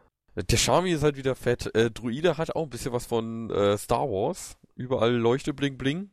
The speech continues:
Speaker 2: So ein bisschen wieder kackbraun-grün. Das Dress gerade so zusammengenäht. Die F-, die Kleiderlumpen halten irgendwie noch.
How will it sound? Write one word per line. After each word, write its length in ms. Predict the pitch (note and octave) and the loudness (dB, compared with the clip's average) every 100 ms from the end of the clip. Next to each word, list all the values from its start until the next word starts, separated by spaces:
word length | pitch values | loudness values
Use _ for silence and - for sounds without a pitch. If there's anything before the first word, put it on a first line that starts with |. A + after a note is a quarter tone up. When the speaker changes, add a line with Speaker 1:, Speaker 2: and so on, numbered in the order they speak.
| - - - - - - - - _ | -20 -20 -20 -20 -20 -20 -20 -20 _
Speaker 2:
So 80 | B2 | 0
ein 80 | A2+ | 4
bisschen 800 | F3 - G3+ F#3+ F#3 F3+ F3 D3+ | 4 4 2 2 -4 -8 -10 -4
wieder 400 | D#3+ D3+ C#3+ C#3+ | 2 4 6 2
kackbraun-grün. 1400 | - D3+ - - C#3+ C3+ A#2+ A#2+ D3 G3 G#3+ G#3+ G#3 F#3 | -2 -10 -12 -4 -2 -2 -6 -6 -4 -4 -6 -8 -10 -8
Das 340 | C3+ C#3 - - | -8 -8 -12 -4
Dress 340 | C#3 B2+ E3+ - | 0 0 0 -2
gerade 320 | B2 C3+ D3+ | 2 2 2
so 140 | C#3+ | -2
zusammengenäht. 1160 | D3 C#3+ A#2+ A#2+ D#3 F#3 F3 F#3 A3 A#3 - - | 0 0 4 4 2 -4 -2 -2 -2 -4 -8 -12
Die 60 | |
F-, 280 | C#3+ - - - | -14 -14 -16 -18
die 380 | A2+ B2 B2 | -14 -10 -10
Kleiderlumpen 760 | A2 C3 B2+ D3 C#3 C#3+ - B2 | 2 6 8 6 2 -2 -6 0
halten 280 | A#2 C#3 D#3+ | 2 2 -4
irgendwie 300 | E3 E3+ F3 | -6 -4 -2
noch. 340 | F#3+ - - | -2 -4 -14